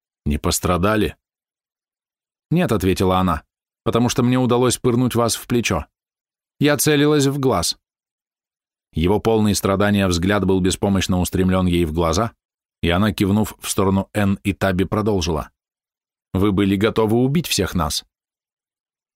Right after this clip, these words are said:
Он упал навзничь так, что голова громко стукнулась о каменный пол. "Сделайте это ради Господа милосердного! Через глаз в эти звериные мозги!"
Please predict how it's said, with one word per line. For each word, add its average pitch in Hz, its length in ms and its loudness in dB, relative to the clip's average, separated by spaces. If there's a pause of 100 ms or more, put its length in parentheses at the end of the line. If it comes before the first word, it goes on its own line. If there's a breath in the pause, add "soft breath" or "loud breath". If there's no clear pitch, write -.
(180)
Он 98 180 2
упал 120 260 2
навзничь 117 540 0
так, 113 180 0
что 113 160 -2
голова 104 300 2
громко 104 320 2
стукнулась 101 480 -2
о 98 60 -2
каменный 95 400 0
пол. 82 320 -4 (920)
"Сделайте 123 760 0
это 120 180 2
ради 120 220 2
Господа 113 480 2
милосердного! 98 840 0 (440)
Через 143 400 2
глаз 147 380 2
в 135 60 2
эти 135 160 2
звериные 139 580 2
мозги!" 117 520 -2